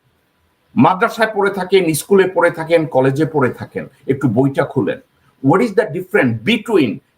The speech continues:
an educated consumer and uneducated consumer?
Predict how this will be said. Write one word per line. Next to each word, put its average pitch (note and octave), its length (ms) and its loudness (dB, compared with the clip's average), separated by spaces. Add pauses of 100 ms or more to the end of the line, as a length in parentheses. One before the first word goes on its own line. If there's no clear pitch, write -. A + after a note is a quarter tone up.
(120)
an D3+ 60 -2 (140)
educated G#3 600 -2
consumer F3+ 480 2
and D3 100 -2 (200)
uneducated D#3 680 -2 (100)
consumer? A2 500 -2